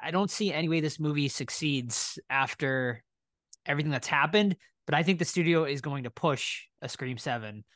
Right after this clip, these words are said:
right? Like, it's just such a moneymaker right now. So they're gonna find some way to make this seventh movie,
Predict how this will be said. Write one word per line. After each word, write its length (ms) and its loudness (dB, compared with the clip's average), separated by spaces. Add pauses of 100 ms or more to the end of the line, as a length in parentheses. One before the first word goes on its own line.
(160)
right? 300 2
Like, 180 -4
it's 240 -2
just 300 -2
such 280 4
a 60 0
moneymaker 640 0
right 220 0
now. 380 4 (400)
So 140 -4
they're 160 6
gonna 160 4
find 280 2
some 400 -2
way 400 -2
to 80 -8
make 280 -2
this 200 -4
seventh 420 -2
movie, 460 -4